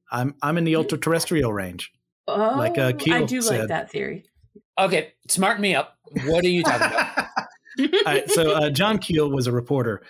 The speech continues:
Speaker 1: who went to Point Pleasant in West Virginia while the Mothman sightings were occurring. There were also a lot of U F O sightings, uh,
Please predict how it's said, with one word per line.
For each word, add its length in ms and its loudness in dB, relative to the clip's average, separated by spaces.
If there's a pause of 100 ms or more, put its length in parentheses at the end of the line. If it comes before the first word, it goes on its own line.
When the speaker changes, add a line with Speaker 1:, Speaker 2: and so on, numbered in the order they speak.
Speaker 1:
who 120 2
went 160 2
to 80 -4
Point 260 -2
Pleasant 380 -4
in 80 -10
West 180 -6
Virginia 380 -2
while 160 -2
the 80 -4
Mothman 400 -4
sightings 320 -6
were 80 -8
occurring. 400 0
There 80 0
were 80 -2
also 240 -4
a 20 -4
lot 160 -4
of 80 -8
U 140 2
F 100 -2
O 140 2
sightings, 640 0
uh, 220 -4